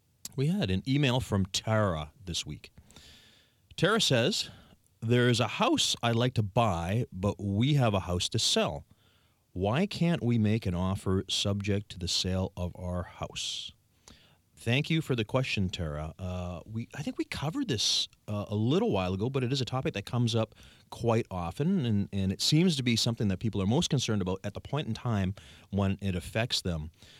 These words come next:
Um, the market has changed. You know, back in two thousand and sixteen, two thousand seventeen, early part of two thousand eighteen, when the market was really busy, uh, an owner could be pretty, pretty self-assured that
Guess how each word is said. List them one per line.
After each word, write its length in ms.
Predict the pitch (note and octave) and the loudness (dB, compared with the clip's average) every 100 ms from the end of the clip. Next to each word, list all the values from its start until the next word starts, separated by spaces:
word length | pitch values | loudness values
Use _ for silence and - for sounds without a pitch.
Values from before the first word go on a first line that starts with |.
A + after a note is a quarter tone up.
| - - | -10 -2
Um, 320 | G2+ G2+ G#2+ B2+ | 2 2 2 0
the 100 | D3 | 2
market 220 | D#3+ - | 4 2
has 100 | D3+ | 4
changed. 320 | F3+ D#3+ G2 | 2 2 2
You 60 | G2+ | 2
know, 260 | G2 G2 | 2 0
back 360 | F#2 A2 A#2 B2+ | -2 0 0 0
in 120 | A2 | 0
two 160 | G2+ A#2 | 0 0
thousand 380 | G#2 G2+ G#2 G2 | 0 0 0 2
and 200 | F#2+ F2+ | 2 0
sixteen, 520 | - A#2 - A2 G#2+ | 0 -2 0 0 0
two 100 | G2+ | 0
thousand 220 | F#2 F2+ | -2 0
seventeen, 720 | - G2+ G#2 A#2 G#2 G2+ F2+ | 0 0 0 0 2 2 0
early 200 | G#2+ G#2 | 0 -2
part 180 | G#2+ G#2 | 0 -2
of 80 | F#2 | -2
two 100 | G#2+ | -4
thousand 280 | F#2 E2+ E2 | -4 -4 -4
eighteen, 400 | G2+ - A2 G#2 | -4 0 0 2
when 80 | E2+ | 0
the 60 | |
market 300 | E2+ F#2 - | -2 -4 -6
was 200 | F2+ E2 D#2 | -8 -8 -10
really 640 | - C#3 G3+ A3+ A3+ A3+ A3+ | -14 -12 -6 -2 2 4 6
busy, 520 | F#3+ G#3+ F3+ F3 A3 - - - - - | 6 6 6 4 2 -4 -20 -20 -20 -6
uh, 260 | B2 B2 B2 | 0 2 2
an 180 | C3+ B2+ C3 | 2 0 2
owner 380 | D3+ G3 F3 | 2 4 2
could 260 | B2+ C#3 A#2 | 2 0 0
be 340 | A#2+ A#2+ A#2 - - | 2 4 4 0 -8
pretty, 840 | - A#3 C4+ D#4+ D4+ C#4+ C4+ - - _ - - | -2 0 2 2 4 4 2 -2 -14 _ -20 -6
pretty 260 | - D4+ D4 | 0 2 4
self-assured 1080 | - F#3 F3 - B2 - D3 B2+ G#2+ G2+ | 4 2 0 -4 -4 0 2 4 2 0
that 340 | F#2+ F#2+ F#2 | -2 0 0